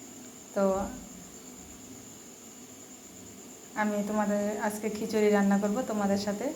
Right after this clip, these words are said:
শেয়ার করব। আমি এখানে আতপ চাল নিয়ে নিয়েছি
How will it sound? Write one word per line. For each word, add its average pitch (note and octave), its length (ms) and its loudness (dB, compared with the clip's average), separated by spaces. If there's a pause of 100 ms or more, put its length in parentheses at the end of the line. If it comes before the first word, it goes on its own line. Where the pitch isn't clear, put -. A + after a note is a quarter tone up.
শেয়ার G3+ 340 0
করব। G3+ 280 -2 (1000)
আমি G#3+ 240 0
এখানে G#3 240 0
আতপ G3+ 240 0 (100)
চাল G#3 120 2
নিয়ে G3 280 2
নিয়েছি G3 320 -2